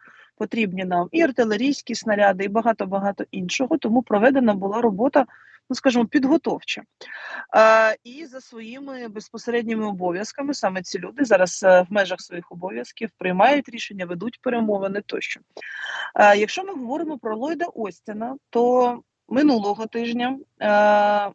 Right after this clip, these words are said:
здається, минулого чи вже позаминулого тижня, був великий форум, е, це такий майданчик більше республіканців. Називався він, е,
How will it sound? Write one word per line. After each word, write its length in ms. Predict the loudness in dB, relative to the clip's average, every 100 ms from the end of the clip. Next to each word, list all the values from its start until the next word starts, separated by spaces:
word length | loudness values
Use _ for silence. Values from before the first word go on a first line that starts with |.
| _
здається, 440 | -12 -8 -8 -8
минулого 400 | -8 -6 -4 -4
чи 140 | -4 -2
вже 140 | -4
позаминулого 720 | 0 0 2 2 2 2 2
тижня, 540 | 2 0 0 0 2 2
був 380 | 4 6 6 8
великий 480 | 4 6 0 -2
форум, 560 | -8 0 2 2 0 -4 _ _ -20 -20 -4 4
е, 680 | 6 6 2 -2 -6 -10 -16 _ -20 _
це 160 | -10 -10
такий 240 | -10 -10
майданчик 460 | -8 -6 -6 -8 -14
більше 280 | -14 -10
республіканців. 760 | -10 -8 -4 -4 0 0 -2 -10
Називався 680 | -8 -2 6 6 4 0 0
він, 480 | 0 0 0 0 2
е, 260 | 4 4